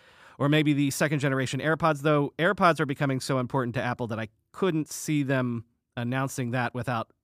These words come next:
an actual onstage demo. So if no hardware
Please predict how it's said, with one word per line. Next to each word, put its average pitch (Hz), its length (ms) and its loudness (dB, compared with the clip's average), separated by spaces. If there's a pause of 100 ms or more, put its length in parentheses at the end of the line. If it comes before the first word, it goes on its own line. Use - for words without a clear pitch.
(140)
an 117 160 -6 (100)
actual 123 380 -4
onstage 120 500 -6
demo. 113 380 -2 (1080)
So 214 200 6
if 180 120 4
no 262 200 8
hardware 190 600 6